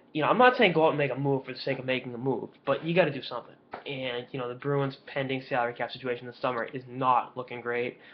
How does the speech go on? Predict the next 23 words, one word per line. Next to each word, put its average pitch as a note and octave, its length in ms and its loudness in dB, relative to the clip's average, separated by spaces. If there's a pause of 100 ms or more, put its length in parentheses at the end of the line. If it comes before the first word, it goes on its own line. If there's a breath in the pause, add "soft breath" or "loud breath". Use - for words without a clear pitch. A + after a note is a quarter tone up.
(240 loud breath)
Um, A2 600 -2 (140)
you C#3 80 -4
know, B2 60 0
I, A#2 180 4
I A#2 160 2
wrote C3+ 200 4
about B2 120 -2
that A#2+ 200 0
for B2 60 -8
Rant A#2+ 220 -6
Sports. B2 360 -4
You B2 60 -6
know, A2 100 -8
this B2 280 -8
next C#3+ 280 0
summer B2+ 320 0
could C#3 220 -4
be B2 120 -4
an A#2 80 -8
absolute A2+ 480 -6
nightmare A2+ 480 -4
for A2 200 -6
them. A2+ 160 -8